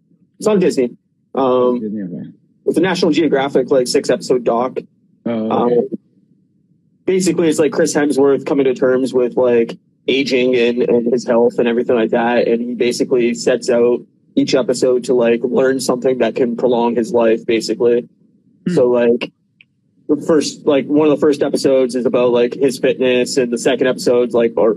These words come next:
Speaker 1: I don't, I'm getting, gonna get these out of order, but, like, he does, like, stunts in most of the episodes of, like, swimming in the Arctic Ocean, like,
Speaker 2: Hmm.
Speaker 1: in negative, like, whatever degree wa-, water, and he has to go, like, a hundred meters, and then there's, like, a stunt where he's doing, like, a rope climb, and he has to, like, build up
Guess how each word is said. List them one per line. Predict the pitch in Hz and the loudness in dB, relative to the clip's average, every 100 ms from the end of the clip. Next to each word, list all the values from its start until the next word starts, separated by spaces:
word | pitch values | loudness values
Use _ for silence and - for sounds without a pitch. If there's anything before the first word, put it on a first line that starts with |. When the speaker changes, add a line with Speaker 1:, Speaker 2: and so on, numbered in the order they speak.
| - | -2
Speaker 1:
I | 92 107 - 127 | -4 -6 -2 0
don't, | 127 120 | 0 0
I'm | 131 120 - | -4 -4 -2
getting, | 156 139 127 | 0 2 0
gonna | - 190 160 | 0 0 0
get | 160 | 2
these | 147 | 0
out | 135 | 2
of | 127 123 | 2 2
order, | 123 117 113 | 2 2 2
but, | 120 | 2
like, | 120 123 | 2 0
he | 151 | 0
does, | 147 143 | 0 0
like, | 127 | -2
stunts | - - 135 127 - | -2 -4 -2 -4 -2
in | 131 127 | -2 0
most | 120 123 | 0 0
of | 123 | 0
the | 120 | 0
episodes | 117 120 120 117 117 | -2 0 2 2 0
of, | 113 | 0
like, | 117 110 - - _ _ - | 2 0 -2 -18 _ _ -16
swimming | - - 170 170 160 160 | -6 0 2 2 4 4
in | 151 143 | 2 4
the | 139 147 | 2 2
Arctic | 156 156 165 156 - 165 | 0 0 -2 -2 0 2
Ocean, | 160 147 117 110 120 | 2 2 0 0 2
like, | 117 117 117 - _ _ _ _ _ _ - | 2 2 0 -10 _ _ _ _ _ _ -2
Speaker 2:
Hmm. | 147 | 2
Speaker 1:
in | 147 | 4
negative, | 139 139 143 135 | 2 2 2 2
like, | 135 123 | 2 2
whatever | 127 127 139 139 127 117 | 0 2 2 2 2 -2
degree | - 143 143 | -2 2 4
wa-, | 135 127 | 4 0
water, | - 139 139 117 117 | 0 -2 2 2 2
and | 120 | 2
he | 127 | 0
has | 120 | 0
to | 135 | 0
go, | 127 123 | 2 2
like, | 120 117 | 4 2
a | 117 | 2
hundred | 131 127 | 0 2
meters, | 127 127 110 113 120 | 2 2 2 0 0
and | 117 | 0
then | 117 | 2
there's, | 117 | 0
like, | 127 | 2
a | 123 | 0
stunt | - 131 131 | 0 0 2
where | 127 117 | 2 2
he's | 127 | 0
doing, | 113 127 | 0 2
like, | 123 123 | 2 0
a | |
rope | 117 131 127 | 2 0 -2
climb, | - 123 110 110 110 | -2 -2 0 0 2
and | |
he | 117 | 2
has | 117 117 | 0 0
to, | 123 | 0
like, | 117 117 | 2 2
build | 120 117 | 2 2
up | 113 | 2